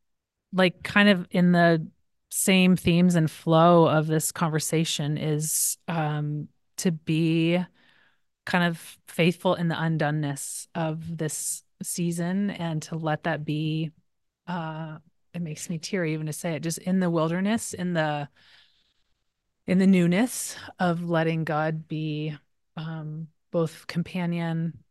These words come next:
Lord, friend, um, and yeah, d-, I think embracing, leaning back into the grace of God in the midst of, um, yeah, the journey.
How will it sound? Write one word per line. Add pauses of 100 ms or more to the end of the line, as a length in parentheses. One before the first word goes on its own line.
(160)
Lord, (360)
friend, (220)
um, (1300)
and (680)
yeah,
d-,
I
think
embracing, (760)
leaning
back
into
the
grace
of
God
in
the
midst
of, (420)
um, (640)
yeah, (160)
the
journey.